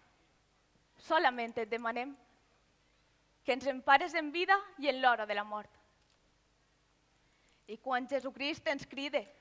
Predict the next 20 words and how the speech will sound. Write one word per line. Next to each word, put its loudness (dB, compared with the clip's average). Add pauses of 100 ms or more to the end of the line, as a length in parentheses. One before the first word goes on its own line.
(500)
a 12
jutjar 8
nostres 2
pecats, -2 (960)
siga 4
nostra 10
gran 12
defensa 2 (520)
l'amor 12
que 12
els 12
contestants 10
t'hem 10
tingut, 6
Mare 10
de 2
Déu. 4 (840)
Sigues 12
tu 12 (140)
l'ambaixadora 10